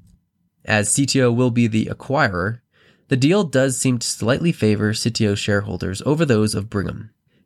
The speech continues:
Brigham's shareholders will receive one point one three three common shares of the combined company for each common share of Brigham owned on the closing date,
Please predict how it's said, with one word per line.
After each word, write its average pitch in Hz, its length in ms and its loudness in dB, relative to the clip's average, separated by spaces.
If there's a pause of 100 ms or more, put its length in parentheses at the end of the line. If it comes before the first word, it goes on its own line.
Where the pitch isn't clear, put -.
Brigham's 104 320 2
shareholders 120 580 2
will 131 160 2
receive 131 400 2 (100)
one 120 300 0
point 156 320 0
one 117 380 0
three 120 240 2
three 131 340 0
common 143 300 0
shares 120 500 0
of 117 240 -2
the 113 80 -8
combined 101 460 -2
company 110 500 -2 (140)
for 135 120 2
each 180 200 2
common 156 240 2
share 117 240 2
of 110 100 -2
Brigham 98 400 0
owned 135 360 2 (280)
on 151 80 2
the 151 80 2
closing 92 320 0
date, - 320 -12